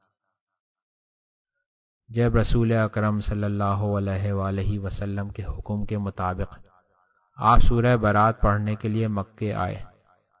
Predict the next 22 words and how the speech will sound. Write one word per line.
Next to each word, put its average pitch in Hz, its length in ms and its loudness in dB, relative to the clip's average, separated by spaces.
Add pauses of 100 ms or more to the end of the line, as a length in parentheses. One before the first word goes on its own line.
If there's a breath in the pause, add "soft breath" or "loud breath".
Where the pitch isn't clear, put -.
(260)
اور 110 160 -4
انتہائی 110 540 0
خطرناک 107 800 -2
ماحول 104 340 -2
میں 107 140 -2
اپنا 107 300 -4
فریضہ 98 440 -6
ادا 92 320 -4
کیا۔ - 460 -14 (1600 soft breath)
اور 123 120 4
جب 135 220 6
رسول 131 380 4
اکرم 127 340 4
صلی 120 220 4
اللہ 110 380 2 (100)
علیہ 104 440 2
وآلہ 101 480 0
وسلم 101 460 -4
کی 104 140 -6
وفات 101 480 -4
کے 104 120 -6
بعد 95 320 -6